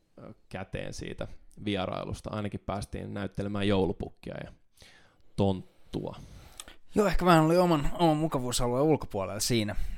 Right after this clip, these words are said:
Speaker 2: Siinä, tota, heillä on oikein hauska, hauska, tota, ja, ää, he tekee todella hyvällä työmoraalilla sitä podcastia niin jatkuvasti. Ää, nyt jos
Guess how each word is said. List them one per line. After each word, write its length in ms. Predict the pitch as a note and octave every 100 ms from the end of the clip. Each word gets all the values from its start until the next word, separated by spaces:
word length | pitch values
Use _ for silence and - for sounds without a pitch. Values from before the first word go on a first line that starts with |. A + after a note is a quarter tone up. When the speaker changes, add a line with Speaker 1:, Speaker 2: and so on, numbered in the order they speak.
| - -
Speaker 2:
Siinä, 380 | - B2 G#2+ G2
tota, 180 | G2+
heillä 180 | A#2 F3+
on 40 | D3
oikein 200 | D3 C3+
hauska, 380 | D3+ B2+ - G2 - - -
hauska, 520 | - D3 C3+ - -
tota, 340 | G2 G2 - G2
ja, 300 | G2+ G2 E2 - - -
ää, 380 | G#2 G2+ G2+ G2
he 100 | G#2
tekee 320 | G2+ - G2+
todella 360 | G2 G#2 G2+ G2
hyvällä 300 | G#2 G2+ G2 - - - -
työmoraalilla 680 | - A2+ G2+ G2+ G2 G#2+ G2+
sitä 240 | - G#2+ G2+ - -
podcastia 640 | A#2+ A2 - - - A2+ F2+
niin 180 | F#2+ -
jatkuvasti. 760 | A#2 A2+ - A2 A#2+ - G#2 - - - - - - -
Ää, 500 | A2 G2+ G#2 G2+ G2 F#2+ - - -
nyt 200 | A#2 G#2
jos 320 | G#2 - -